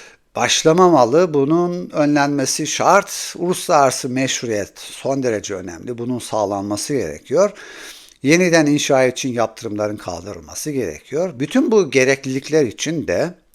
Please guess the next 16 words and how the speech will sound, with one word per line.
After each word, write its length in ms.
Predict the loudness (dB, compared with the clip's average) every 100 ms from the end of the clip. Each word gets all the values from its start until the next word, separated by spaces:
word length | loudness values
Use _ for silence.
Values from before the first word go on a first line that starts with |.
| _
belli 300 | -8 -4 -4
şartların 640 | -2 0 0 -4 -6 -6 -6
Giuliani'ye 840 | -2 0 2 0 -2 -4 -4 -6
iletildiğini 760 | -8 -8 -8 -12 -12 -12 -6 0
anlıyoruz. 680 | 2 0 -4 -10 -18 -20 -20 -20 -20 -20 -20 -8
Yani 260 | -4 -4 2
kapsayıcı 540 | 2 4 2 2 2
hükümet 460 | -6 -4 -4 -4 -6
bunun 200 | -6 -2
başında 460 | -2 -4 -6 -6
geliyor. 440 | -8 -8 -6 -4 -2
Azınlıklara 680 | -2 -2 -6 -8 -8 -4 -4
güven 420 | -4 -4 -2 -2
verecek 420 | -4 -4 -8 -6
önlemlerin 600 | -6 -4 -6 -6 -8 -10
alınması. 760 | -12 -14 -14 -16 -12 -4 -4